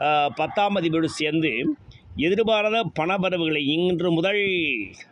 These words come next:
விருச்சிக ராசிக்கு லாட்டரி ஹோல்தார்டு அழிக்க வைக்கப் போகின்றார்.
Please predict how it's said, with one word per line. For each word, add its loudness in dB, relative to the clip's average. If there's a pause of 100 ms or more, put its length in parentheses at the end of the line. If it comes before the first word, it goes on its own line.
(100)
விருச்சிக -4
ராசிக்கு -2 (400)
லாட்டரி -2
ஹோல்தார்டு -2 (100)
அழிக்க -4
வைக்கப் -4
போகின்றார். -10